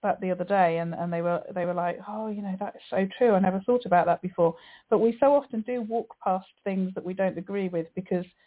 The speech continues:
having difficult conversations and, and potential conflict and confrontation is difficult for people, isn't it? And I think that often is some of the issue that,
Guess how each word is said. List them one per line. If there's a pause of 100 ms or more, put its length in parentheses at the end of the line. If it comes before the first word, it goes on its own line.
(140)
having
difficult
conversations
and,
and
potential
conflict
and
confrontation
is
difficult
for
people,
isn't
it?
And
I
think
that
often
is (720)
some
of
the
issue
that,